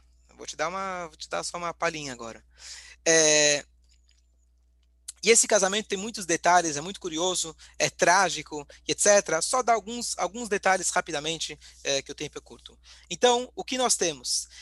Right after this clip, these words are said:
Nós temos a figura que aparece, que é o Lavan. Quem é esse tal do Lavan? O Lavan é aquele irmão da Rivka, aquele que a gente viu na outra semana,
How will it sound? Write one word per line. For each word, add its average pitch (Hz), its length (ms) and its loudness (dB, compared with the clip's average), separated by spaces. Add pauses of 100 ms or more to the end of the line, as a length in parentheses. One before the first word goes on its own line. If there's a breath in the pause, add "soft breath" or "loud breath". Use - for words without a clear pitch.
(560 soft breath)
Nós 277 240 4
temos 262 420 2
a 196 80 2
figura 220 420 -2
que 214 100 -2
aparece, 180 480 2
que - 100 -6
é 160 40 0
o 151 60 -4
Lavan. 147 340 -4 (360)
Quem 302 260 0
é 240 140 6
esse - 220 4
tal 196 200 2
do 180 80 -6
Lavan? 135 360 -4 (200)
O 247 80 -6
Lavan 240 460 4
é 214 80 2
aquele 220 500 0 (120)
irmão 214 520 0
da 165 220 4
Rivka, 196 500 2 (320)
aquele 208 400 2
que 196 120 -6
a 165 40 -4
gente 175 200 -8
viu 180 120 -10
na 175 140 0
outra 240 280 2
semana, 196 560 -2